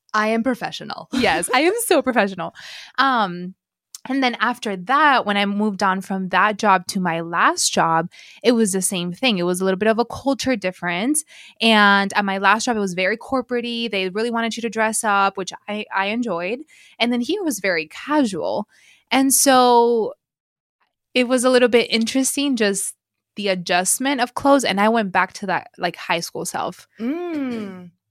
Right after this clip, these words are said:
Speaker 1: okay.
Speaker 2: Yeah, I, I really kinda connected to that, like, casual look.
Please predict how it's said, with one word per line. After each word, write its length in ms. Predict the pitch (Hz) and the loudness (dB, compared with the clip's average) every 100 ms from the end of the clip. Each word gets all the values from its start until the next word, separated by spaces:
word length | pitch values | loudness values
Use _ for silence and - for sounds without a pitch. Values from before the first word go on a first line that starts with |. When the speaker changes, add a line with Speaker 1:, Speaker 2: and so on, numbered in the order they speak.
| _ - | _ -14
Speaker 1:
okay. 500 | 214 220 185 214 254 | -6 -2 -2 -4 -6
Speaker 2:
Yeah, 340 | 214 202 175 - | 0 2 2 0
I, 260 | 208 214 233 | -2 0 0
I 80 | 220 | 0
really 680 | 214 208 226 226 226 226 226 - - _ | -2 0 2 4 2 0 -4 -16 -20 _
kinda 200 | - 214 | -2 0
connected 600 | 202 208 185 180 - 196 | 0 -2 -2 -2 -2 0
to 320 | - - 196 185 | 0 2 2 4
that, 320 | 185 175 - | 4 4 2
like, 340 | 175 160 160 _ _ _ - | 0 -2 -4 _ _ _ -10
casual 800 | - 254 233 254 254 247 196 220 | 2 2 4 6 8 6 4 2
look. 300 | 240 247 240 | 6 6 4